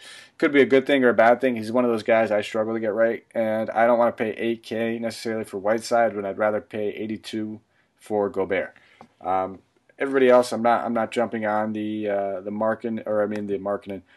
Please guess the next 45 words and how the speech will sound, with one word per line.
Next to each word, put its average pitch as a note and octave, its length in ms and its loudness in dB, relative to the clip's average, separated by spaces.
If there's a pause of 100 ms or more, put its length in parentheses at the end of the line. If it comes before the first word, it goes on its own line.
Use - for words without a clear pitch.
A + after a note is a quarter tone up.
(220)
the, G#2+ 280 0
uh, F#2+ 240 2
Carmelo A2+ 400 2
Anthony A2+ 340 -2
train G#2+ 600 -4
or F2+ 200 -10 (360)
Rodney G#2 340 2
Hood. G#2 320 0
Those G#2 240 -2
guys G2+ 240 -2
both - 300 -8
priced G2+ 320 -4
right G2+ 180 -4
around G2+ 200 -4
that G2 200 -8
five G2+ 320 -6
K. G2 320 -4
Carmelo G2+ 360 -4
at - 120 -10
six - 240 -14
point G2+ 320 -12
two A2+ 220 -10
K. G#2 400 -6 (360)
Uh, D#2+ 260 -6 (200)
I F#2+ 60 -12
think - 160 -16
that's F#2 160 -10
a G2 60 -6
little F#2 140 -6
bit F2+ 300 -6
overpriced. F#2+ 460 -6
You G2+ 100 -10
know, F#2 140 -10
guys G2 280 -4
only G2+ 160 -6
been F#2+ 120 -10
putting - 260 -8
up G2 220 -6
mid-twenties G2+ 640 -8
here G2+ 160 -6
and G2+ 120 -8
there, G#2 400 -2
and, G2 320 -6 (460)
you - 80 -12
know, F2 180 -6